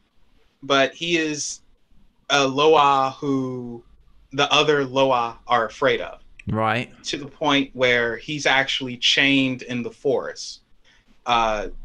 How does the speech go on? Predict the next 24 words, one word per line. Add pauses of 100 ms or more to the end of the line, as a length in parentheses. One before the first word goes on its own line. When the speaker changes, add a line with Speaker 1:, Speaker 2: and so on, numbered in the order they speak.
(540)
Speaker 1:
no
one
summons
him (600)
at
all. (120)
No
one, (520)
no
one. (300)
People
leave
him
offerings
just
to
make
sure
he
doesn't (240)
come. (720)
Speaker 2:
Hmm. (220)
<laughs> (640)
Speaker 1:
Um,